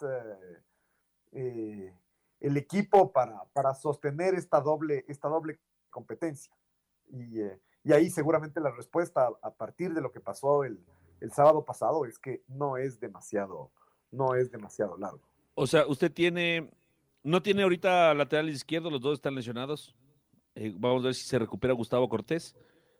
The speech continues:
Speaker 2: pero el otro que era Jonathan Mina ya está fuera de
Speaker 1: Hay, hay un
Speaker 2: competencia
Speaker 1: tema
Speaker 2: seis meses.
Speaker 1: que, hay un tema que, que, mm, que, que entiendo no, no estamos teniendo en cuenta. Entiendo que la Católica tiene un par de suspendidos contra Libertad.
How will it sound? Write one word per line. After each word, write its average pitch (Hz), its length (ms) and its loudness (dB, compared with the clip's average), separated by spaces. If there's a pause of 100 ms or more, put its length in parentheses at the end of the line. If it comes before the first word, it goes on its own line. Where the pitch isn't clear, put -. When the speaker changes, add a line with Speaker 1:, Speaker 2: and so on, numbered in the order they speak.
(200)
Speaker 2:
pero 117 200 6
el 113 100 6
otro 127 240 2
que 131 120 -2
era 127 100 2
Jonathan 135 320 0
Mina 156 340 -4 (460)
ya 110 240 0
está 95 640 -2 (200)
fuera 113 200 4
de 104 140 4
Speaker 1:
Hay, 180 240 6
hay 285 220 8
un 302 80 8
Speaker 2:
competencia 285 180 6
Speaker 1:
tema 302 220 10
Speaker 2:
seis 220 160 2
meses. 208 240 4
Speaker 1:
que, - 240 -20 (240)
hay 254 160 2
un 285 100 -6
tema 285 260 -4
que, 185 260 -6
que, 165 300 -2
mm, 143 560 -14 (220)
que, 117 920 -4 (1400)
que 156 100 0
entiendo 208 680 4
no, 180 380 -2
no 196 320 2
estamos 214 540 -2
teniendo 175 400 -10
en 143 80 -8
cuenta. 254 280 -12
Entiendo 147 300 -10
que - 80 -4
la 151 60 0
Católica 202 320 -2
tiene 208 160 -2
un - 80 -6
par 226 160 6
de 226 60 -4
suspendidos 196 640 -10
contra 143 280 -6
Libertad. 127 400 -8